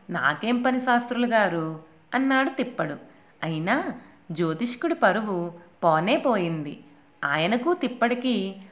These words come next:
పొలంలో జరిగిన సంభాషణ విన్నవాళ్ళు జరిగినదంతా ప్రచారం చేశారు. అందుకే ఆ ప్రాంతాల చాలా కాలం దాకా జ్యోతిష్కులు తగాదా పడ్డప్పుడు, "నువ్వు తిప్పడి గాడిదంతా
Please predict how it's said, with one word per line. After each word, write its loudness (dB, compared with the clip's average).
పొలంలో 4
జరిగిన 0
సంభాషణ 0
విన్నవాళ్ళు 4
జరిగినదంతా 0
ప్రచారం 4
చేశారు. 0
అందుకే 0
ఆ 8
ప్రాంతాల 4
చాలా 8
కాలం 4
దాకా 4
జ్యోతిష్కులు -2
తగాదా 6
పడ్డప్పుడు, 2
"నువ్వు 0
తిప్పడి 2
గాడిదంతా 4